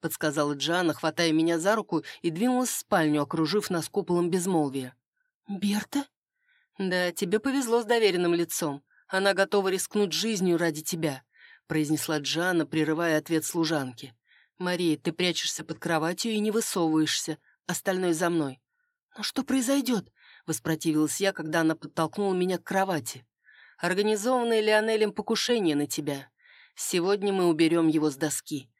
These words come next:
А теперь залезай под кровать и сиди тихо». Она вручила мне широкий браслет с кристаллом управления и ключ. «Активируй его, он заблокирует твою магию и притушит свет ауры».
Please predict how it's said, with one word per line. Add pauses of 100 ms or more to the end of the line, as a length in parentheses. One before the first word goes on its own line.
(320)
А
теперь
залезай
под
кровать
и
сиди
тихо». (360)
Она
вручила
мне
широкий
браслет
с
кристаллом
управления
и
ключ. (520)
«Активируй
его,
он
заблокирует
твою
магию
и
притушит
свет (100)
ауры».